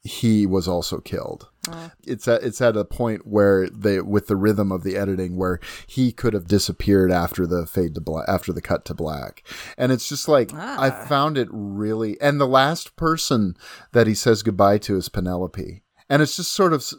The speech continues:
Speaker 1: this
Speaker 2: I love
Speaker 1: tou-,
Speaker 2: Penelope. <laughs>
Speaker 1: touching thing, and it's almost like Craven coming to terms with elements of,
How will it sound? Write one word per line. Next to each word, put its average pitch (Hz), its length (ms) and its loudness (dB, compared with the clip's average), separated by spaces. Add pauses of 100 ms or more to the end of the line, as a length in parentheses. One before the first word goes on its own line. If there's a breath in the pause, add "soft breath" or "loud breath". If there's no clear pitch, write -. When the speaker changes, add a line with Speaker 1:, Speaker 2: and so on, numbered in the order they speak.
Speaker 1:
this 120 200 -2
Speaker 2:
I 170 40 2
love 156 160 0
Speaker 1:
tou-, - 80 -4
Speaker 2:
Penelope. 131 320 2
<laughs> 123 80 -8
Speaker 1:
touching 143 520 -2
thing, 92 600 -8 (120)
and 123 120 0
it's 123 160 -2
almost 131 320 -2
like 107 500 -2
Craven 110 640 -2 (420)
coming 110 380 2
to 95 120 -4
terms 92 640 2
with 90 260 0 (280)
elements 95 560 2
of, 82 320 -4